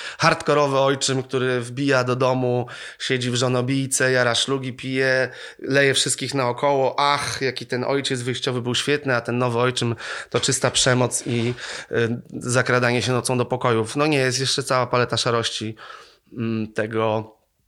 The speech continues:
w, w jaki sposób można wejść w rolę ojczyma, czyli człowieka, no, zupełnie z innej planety, którego z pasierbem nie łączą więzy krwi, w które ja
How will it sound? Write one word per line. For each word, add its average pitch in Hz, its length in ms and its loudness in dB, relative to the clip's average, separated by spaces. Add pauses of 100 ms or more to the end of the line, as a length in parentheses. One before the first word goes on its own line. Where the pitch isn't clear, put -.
(840)
w, 113 460 -8
w - 20 -2
jaki 120 240 -2
sposób - 460 0
można 107 260 2
wejść 101 320 0
w 110 40 -2
rolę 101 340 2 (520)
ojczyma, 107 500 0
czyli 107 240 -2
człowieka, 107 800 -2 (480)
no, 120 60 0
zupełnie 127 320 2
z 131 120 4
innej 127 320 2
planety, 113 600 0
którego 110 760 -4 (380)
z - 160 -6
pasierbem 117 580 0
nie 120 120 2
łączą 127 640 0
więzy 117 400 0
krwi, - 340 -8
w 107 40 -14
które 117 240 -4
ja 120 260 2